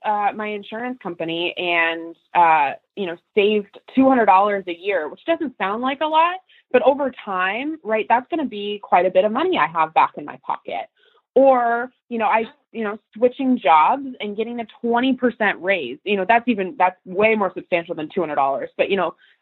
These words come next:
asking for a raise or, you know, you pay either rent or a mortgage every month. So finding ways you can lower that. So I would say I don't have necessarily a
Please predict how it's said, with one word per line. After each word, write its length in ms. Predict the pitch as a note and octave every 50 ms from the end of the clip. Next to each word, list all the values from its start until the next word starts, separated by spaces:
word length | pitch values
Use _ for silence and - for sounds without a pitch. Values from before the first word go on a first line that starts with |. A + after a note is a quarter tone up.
| _ -
asking 460 | G#3+ A3+ B3+ C4 C4 - C4+ B3+ A#3
for 220 | - A#3 G#3+ G3+ F#3+
a 60 | F3+
raise 540 | F3 F#3 G3 F#3+ G3 G3 F#3+ F#3+ F#3 F3+ F3+ _ _ _ -
or, 580 | F3 F3+ F3+ F3 E3+ E3 E3 D#3+ D#3 D#3 D#3+ _ _ _ _ _ _ -
you 120 | - G3+ F3+
know, 160 | E3 D#3+ D#3+
you 240 | C#3+ F#3+ G#3+ A3 F#3
pay 460 | - - B3+ C4 B3+ A#3+ A#3+ A#3 G#3+
either 260 | - G#3 G3 F#3 F3+ F3+
rent 380 | F#3 A3+ - A#3 A#3 A#3+ A3+ -
or 140 | F3+ F3 F3
a 20 | F3
mortgage 600 | F3+ F#3 F#3+ G3+ G#3 G#3 G#3 G#3+ G3+ G3 G3 - - - - - -
every 300 | F#3 F#3 F3+ F3 G3 F#3+
month. 400 | F3+ E3+ E3 D3 D3 E3 G3 G#3 _ _ _ _ _ _ _ _ -
So 100 | A3 G#3 -
finding 360 | A3+ G#3+ A3 A3 G#3+ G3+ F#3+
ways 240 | F#3 F3+ F3+ F#3 F#3
you 100 | F#3 F#3
can 200 | - - F3+ E3+
lower 260 | E3+ E3 D#3+ D#3 D#3
that. 360 | D3 D#3 D3 D3+ D3 E3 - _ _ _ _ _ _ -
So 300 | C4+ B3+ A#3 A3 G#3+ G#3+ _ _ _ _ _ _ _ _ _ _ _ _ _ _ -
I 160 | A#3 A#3 C4+
would 180 | D4+ E4 C4 -
say 140 | C4+ B3+ A#3+ -
I 80 | B3
don't 180 | C#4 D4+ - -
have 260 | - - A#3 A#3+ A3+
necessarily 520 | A3 A3+ G#3+ - G#3 - G#3+ G3+ G3+ F#3 E3+
a 80 | F3